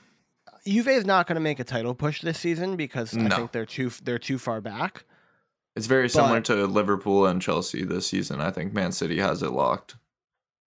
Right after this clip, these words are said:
Speaker 1: I'm not fully sure on that.
Speaker 2: I know you aren't 'cause you're a Liverpool
Speaker 1: I know.
Speaker 2: fan. So
Speaker 1: But I'm
Speaker 2: we'll
Speaker 1: also, I'm
Speaker 2: disagree
Speaker 1: also
Speaker 2: on that.
Speaker 1: talking, I'm talking about a team in fourth versus a team in first, not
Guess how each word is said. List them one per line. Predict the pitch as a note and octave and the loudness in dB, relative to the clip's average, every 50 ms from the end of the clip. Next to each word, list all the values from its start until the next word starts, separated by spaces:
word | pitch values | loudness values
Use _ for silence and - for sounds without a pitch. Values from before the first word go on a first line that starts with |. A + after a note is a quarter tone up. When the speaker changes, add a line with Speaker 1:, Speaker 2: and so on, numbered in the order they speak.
| _ _ _ - | _ _ _ -2
Speaker 1:
I'm | E3 F3 A3 C4+ D4 C#4+ A3+ | -2 -2 -2 -2 -2 -2 0
not | E3+ D3+ E3 - - - - | 0 2 2 0 0 -4 -10
fully | C#3+ - - D#3+ E3 F3 E3 E3+ E3+ E3+ | -16 -12 -4 -4 -4 -2 -2 -4 -6 -6
sure | D3+ - - C#3+ C#3+ D#3 E3+ F3+ | -6 -8 -6 -4 -4 -2 -2 -2
on | F#3 G3 G#3 G#3 G#3+ | -2 -4 -6 -6 -4
that. | A3 A#3 B3 C4 C#4 - - _ _ _ _ _ _ _ _ _ _ _ _ _ _ _ _ _ _ - | -4 -2 -2 -4 -6 -8 -12 _ _ _ _ _ _ _ _ _ _ _ _ _ _ _ _ _ _ 0
Speaker 2:
I | G#2+ A2 | 2 4
know | A#2 A#2+ A#2 | 4 4 4
you | G2 F#2 G2 G#2+ A#2 A2 | 4 4 4 4 4 6
aren't | F#2+ F2 E2 F2 F2 E2+ - - | 4 2 2 0 0 -2 -2 0
'cause | - F#2+ F#2+ G2+ | 0 0 2 4
you're | F#2+ G2 F#2+ F#2 F#2 F2 | 2 4 4 4 4 2
a | - - _ _ _ _ _ - - - | 0 -2 _ _ _ _ _ -20 -16 -12
Liverpool | - F#2+ G2 G#2 G#2 G#2 - D3+ | -6 0 0 2 2 4 4 6
Speaker 1:
I | D#3+ | 8
know. | F3+ F3+ C3 F2 F2 | 8 6 6 4 0
Speaker 2:
fan. | - F2+ E2 C#2+ D#2 G2 - - - - - - - - | -2 -2 -2 -2 -4 -4 -8 -12 -18 -20 -18 -18 -12 -8
So | - - G#2+ G2+ G2 | 0 2 4 6 6
Speaker 1:
But | F#2+ - | 6 6
I'm | - - | 6 8
Speaker 2:
we'll | G2 - | 8 8
Speaker 1:
also, | A3+ A#3 A3 | 8 8 8
I'm | - A#3 G#3+ - F#3+ G3+ | 6 6 6 6 6 8
Speaker 2:
disagree | A3 | 8
Speaker 1:
also | A3+ A#3 B3 B3 | 8 8 6 4
Speaker 2:
on | A3 | 4
that. | F3+ F#3 | 6 6
Speaker 1:
talking, | F#3 F3+ F#3+ F#3+ G3 F#3+ F3+ - | 6 6 6 4 0 -2 -2 0
I'm | - F3+ F3 | -2 -2 0
talking | - G#3 G#3 G#3 G#3+ | 2 0 0 0 2
about | G#3+ F#3 E3+ | 0 0 0
a | D#3+ | 0
team | - - - E3+ D3 | -2 -2 -2 0 0
in | C3 B2 | -2 -2
fourth | - - - - A#2 A#2 C3+ D3 - - | -6 -8 -4 -2 0 0 0 -2 -6 -6
versus | C3+ C3 B2+ B2 - C#3 C#3 | -4 -4 -4 -4 -6 -8 -10
a | |
team | B2+ - - D3+ D3 D3+ | -10 -6 -6 -4 -4 -4
in | D#3 D#3 | -4 -6
first, | D3+ - - E3 D#3+ E3+ F#3 F#3 - - - - - | -10 -6 -4 -2 -2 -2 -2 -6 -8 -12 -14 -14 -10
not | - C#3 C3+ C3 B2+ B2 B2 B2 A#2+ - | -6 -4 -2 0 0 0 0 -2 -2 -6